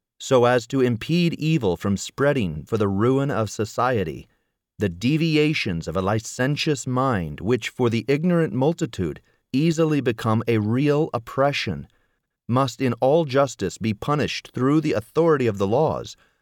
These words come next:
no less than criminal attempts of violence committed against the weak. This repression is the more necessary against these artifices of style and these subtleties of dialectic, especially when all this pleases the passions,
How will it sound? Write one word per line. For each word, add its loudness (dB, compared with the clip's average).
no 4
less 2
than 0
criminal 2
attempts -2
of 0
violence 0
committed 0
against -2
the 0
weak. -2
This 0
repression 0
is 0
the 2
more 2
necessary 0
against 0
these -2
artifices 0
of -2
style -2
and 0
these -2
subtleties -2
of -4
dialectic, -2
especially 0
when 0
all 4
this 0
pleases -2
the 0
passions, -4